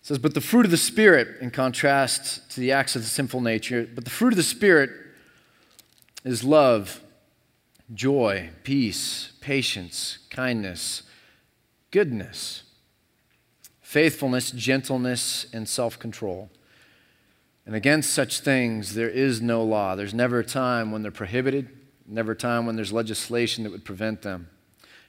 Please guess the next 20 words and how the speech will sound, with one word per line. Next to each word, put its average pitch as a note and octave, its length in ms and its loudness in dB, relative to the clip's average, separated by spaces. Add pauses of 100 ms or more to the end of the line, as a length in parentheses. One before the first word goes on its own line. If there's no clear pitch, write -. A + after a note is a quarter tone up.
"And G2+ 140 -6
those B2 320 2
who B2+ 100 -4
belong A#2+ 380 0
to G#2+ 80 -6
Christ - 380 -2
Jesus, A#2 580 -2 (320)
uh, G2 160 -4
Christ A2 400 -4
Jesus G2 540 -4 (680)
have - 140 -14
crucified B2 640 0
the A2 40 -6
sinful C#3+ 380 -4
nature G#2 380 -6
with F#2 120 -10
its G2+ 140 -12
passions A2+ 640 -4
and G#2 100 -8
desires. F#2+ 680 -4